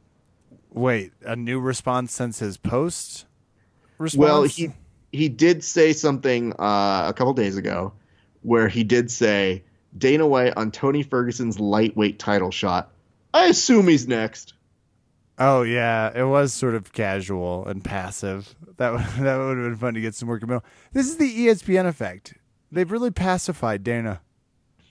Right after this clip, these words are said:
Speaker 1: Do you think it's age or E S P N?
Speaker 2: It's a little bit of both. I think Dana's,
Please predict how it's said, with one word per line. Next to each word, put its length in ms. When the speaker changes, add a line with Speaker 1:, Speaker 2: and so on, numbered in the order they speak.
Speaker 1:
Do 60
you 40
think 140
it's 180
age 300
or 60
E 120
S 80
P 160
N? 180
Speaker 2:
It's 140
a 40
little 220
bit 120
of 100
both. 320
I 100
think 300
Dana's, 640